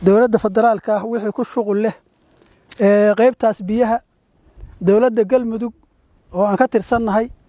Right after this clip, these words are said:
dadkeeda ku shuqul leh biyaha iyo, haddii Ilaahay idmo, waxyaabaha loo baahan yaho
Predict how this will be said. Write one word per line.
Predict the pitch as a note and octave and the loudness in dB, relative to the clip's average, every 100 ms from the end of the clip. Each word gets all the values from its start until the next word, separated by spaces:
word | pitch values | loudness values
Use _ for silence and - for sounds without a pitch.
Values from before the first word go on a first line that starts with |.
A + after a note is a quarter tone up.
| _ _ - - - - | _ _ -20 -20 -20 -2
dadkeeda | A#3 - A#3+ A3 | 0 2 0 2
ku | G#3 A#3 | 0 -2
shuqul | A#3 G#3+ A3 | -2 0 0
leh | A3 | 0
biyaha | F#3 A#3 A3+ A3+ | 0 0 0 0
iyo, | G#3 | -2
haddii | G3 F#3 A3+ | -2 -2 -2
Ilaahay | A3 A3 | 0 0
idmo, | G#3+ G#3 | -2 -2
waxyaabaha | G#3 G#3 G#3 A3 G#3+ | -2 0 0 0 0
loo | G#3 A3 | -2 -2
baahan | G#3+ G3+ G#3+ | -2 -2 0
yaho | G3+ G3+ | 0 -2